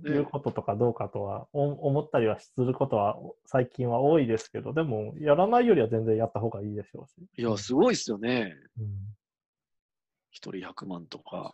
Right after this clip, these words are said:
Speaker 1: すごいっすよね。十億
Speaker 2: なんかこの、
Speaker 1: ね。うん。
Speaker 2: うん。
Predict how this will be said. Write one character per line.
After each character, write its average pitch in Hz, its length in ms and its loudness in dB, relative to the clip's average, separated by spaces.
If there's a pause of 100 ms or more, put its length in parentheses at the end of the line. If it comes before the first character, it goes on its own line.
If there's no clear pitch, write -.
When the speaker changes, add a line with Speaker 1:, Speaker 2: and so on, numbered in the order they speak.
Speaker 1:
す 113 60 -10
ご 110 80 -4
い 104 60 -6
っ - 20 -20
す - 120 -20
よ 104 60 -14
ね。 104 180 -14 (880)
十 139 200 2
億 156 220 2
Speaker 2:
な 185 80 8
ん - 40 4
か 120 100 2
こ 202 140 6
の、 247 200 4 (160)
Speaker 1:
ね。 131 320 -6
う 117 40 -2
ん。 104 200 -6
Speaker 2:
う 127 100 -2
ん。 113 320 -2